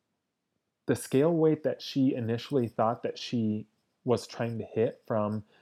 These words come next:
her original goal, she isn't as close as she thought she might be. And we're not progressing as, as well on just the scale number alone. But once again,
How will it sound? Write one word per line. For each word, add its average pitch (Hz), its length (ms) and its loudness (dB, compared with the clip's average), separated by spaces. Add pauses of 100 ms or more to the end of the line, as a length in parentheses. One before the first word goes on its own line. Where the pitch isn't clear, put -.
(140)
her 123 120 4
original 117 440 4
goal, 107 400 0 (880)
she 170 500 4 (1400)
isn't 156 360 6 (840)
as 135 140 0
close 139 360 4
as 123 100 0
she 123 200 0
thought 113 340 4
she - 140 -4
might 110 300 -4
be. 107 220 -2 (520)
And 113 340 -2 (140)
we're 120 100 -2
not 120 220 0
progressing 113 560 0
as, 104 300 -4 (200)
as 110 180 -2
well 113 320 8
on 104 300 -2
just 113 320 0
the 107 80 0
scale 117 340 0
number 104 260 -2
alone. 101 340 -4 (340)
But - 160 0
once 123 320 2
again, 107 540 2